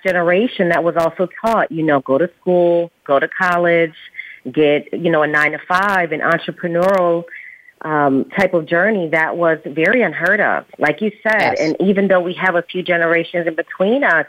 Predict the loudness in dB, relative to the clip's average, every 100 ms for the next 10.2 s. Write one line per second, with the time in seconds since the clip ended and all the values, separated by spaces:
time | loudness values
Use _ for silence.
0 | -4 -6 _ 0 0 0 -2 -2 -2 -4
1 | -2 -2 0 0 0 -2 _ -18 -16 -12
2 | -2 0 0 0 0 2 0 -4 0 2
3 | 4 2 0 2 2 2 -2 0 -2 -2
4 | -6 -2 0 -2 -2 0 0 -2 0 0
5 | 0 0 -2 -2 -2 0 2 0 0 0
6 | 0 -2 -2 0 0 0 0 -2 -4 -6
7 | -2 0 2 2 0 -2 -8 -14 -12 -4
8 | 0 2 2 2 2 2 0 0 -2 -2
9 | -2 0 0 0 0 -8 -12 0 2 2
10 | 2 0